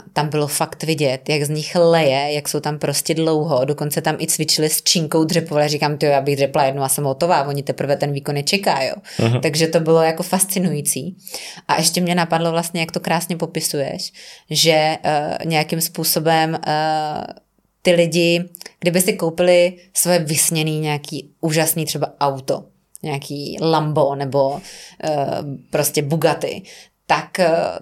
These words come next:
Speaker 1: taky o něj budeš chtít dbát a dáš mu nějaký čas, aby, jako samozřejmě z nuly na sto zkusíš jednou, dvakrát, ale potom nebudeš chtít prostě, aby ty gumy se sdíraly a, a dělat smyky. Budeš o něj asi zřejmě velmi pravděpodobně nějak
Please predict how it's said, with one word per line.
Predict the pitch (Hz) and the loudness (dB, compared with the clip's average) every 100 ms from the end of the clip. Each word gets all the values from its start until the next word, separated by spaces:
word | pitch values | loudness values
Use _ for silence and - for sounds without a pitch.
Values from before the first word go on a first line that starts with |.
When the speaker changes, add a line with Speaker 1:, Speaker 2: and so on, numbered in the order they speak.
| - | -6
Speaker 1:
taky | 180 180 - | -4 0 0
o | 185 | 0
něj | 170 | 0
budeš | 151 147 147 | -2 -2 -2
chtít | - - 147 143 | -6 -6 -6 -4
dbát | 139 143 151 160 180 | 0 0 0 -6 -8
a | 160 147 160 | -10 -4 0
dáš | 165 - | 0 -2
mu | 165 | -8
nějaký | 175 160 151 143 | -8 -8 -8 -4
čas, | - 143 143 | -2 -2 -2
aby, | - 143 135 - | -2 -2 -2 -4
jako | - | -2
samozřejmě | - 143 139 156 147 | -2 0 -2 -2 -2
z | 139 | -2
nuly | 160 151 143 | -2 -2 0
na | 143 | -2
sto | - | -2
zkusíš | 127 - - - - 143 202 - | -4 -6 -4 -2 -2 -2 -2 -2
jednou, | 180 160 160 | 0 0 0
dvakrát, | 156 - - 135 185 - - - - - | -2 -2 -2 -2 -4 -8 -16 -18 -18 -4
ale | 156 170 | 2 4
potom | 170 180 202 208 208 202 | 2 2 2 2 2 2
nebudeš | 196 226 370 - | 2 2 -2 -2
chtít | - 185 | -6 -8
prostě, | - 180 185 165 | 0 0 2 2
aby | 156 160 | 2 0
ty | 160 160 151 151 143 | 2 2 0 -4 -8
gumy | 190 147 156 151 | -6 -2 0 0
se | 151 156 | 0 0
sdíraly | 156 143 151 147 147 147 143 147 | 0 2 4 4 4 4 4 6
a, | 147 143 147 | 4 4 2
a | 139 147 | 2 0
dělat | 143 156 147 147 | 2 2 2 2
smyky. | 170 147 151 151 - - | 0 -2 -2 -4 -4 -6
Budeš | 170 190 - - | 0 2 0 -2
o | 190 | 0
něj | 202 202 | 2 2
asi | - 185 196 190 | 0 0 2 0
zřejmě | 185 170 160 170 165 165 165 | 0 0 0 -2 -2 -4 -4
velmi | 160 160 | -4 -2
pravděpodobně | 151 151 156 151 151 | -4 -4 -2 -4 -4
nějak | 147 | -6